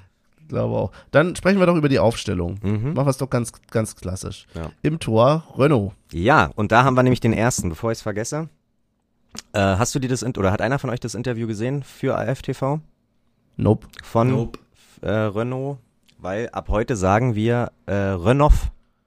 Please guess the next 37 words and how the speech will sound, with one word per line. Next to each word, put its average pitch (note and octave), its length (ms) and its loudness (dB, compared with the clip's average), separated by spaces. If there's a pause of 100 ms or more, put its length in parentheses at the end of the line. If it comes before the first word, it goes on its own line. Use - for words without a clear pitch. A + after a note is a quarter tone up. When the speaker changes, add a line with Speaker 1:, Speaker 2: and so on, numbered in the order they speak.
(280)
Speaker 2:
ja, G#2 260 -4
weil F2 280 -2
der F2 140 -4
Gute G2 220 -8
ist E2+ 120 -6
Norweger C3 540 2
und G#2+ 160 -4
hat A2 120 -2
sich A#2+ 380 -8 (460)
Tatsache G#2+ 420 -2
im A#2 260 0
Interview A2+ 460 2
genauso G2+ 420 0
vorgestellt. G2+ 800 -4
Mein E2+ 140 -6
Name F2+ 300 -2
ist, F2 240 -4
keine E2 240 -6
Ahnung, F#2+ 200 -4
Frederik, G#2+ 480 -8
glaub G#2 220 0
ich, G#2+ 180 -2
Frederik F#2 480 -4
Rønnow. A#2+ 380 -4 (720)
Und, G2+ 440 0
äh, F#2 440 2 (760)
nur A2 320 -4
zehn C#3 240 -2
Sekunden A#2+ 240 -4
später A#2 380 0
sagt G#2 320 0
die G#2+ 280 -2
Interviewtante, G2 1400 -4 (100)
äh, - 40 -6
"Ja E3 60 2
gut, - 360 -2 (120)
Renault." D#2+ 360 -4